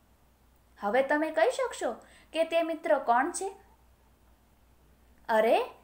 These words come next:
ચાલો, હજી હું આગળ તમને થોડું કહીશ.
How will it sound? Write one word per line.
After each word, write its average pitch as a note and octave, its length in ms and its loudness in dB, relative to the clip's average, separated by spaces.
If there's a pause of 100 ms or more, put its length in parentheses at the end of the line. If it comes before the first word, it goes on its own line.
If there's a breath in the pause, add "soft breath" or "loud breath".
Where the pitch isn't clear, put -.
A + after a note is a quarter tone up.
(220)
ચાલો, F#3+ 260 -2 (400 soft breath)
હજી F#4+ 240 4
હું E4+ 260 4
આગળ A3+ 220 4
તમને A3 280 -4
થોડું A3+ 480 -2 (120)
કહીશ. A#3+ 360 -2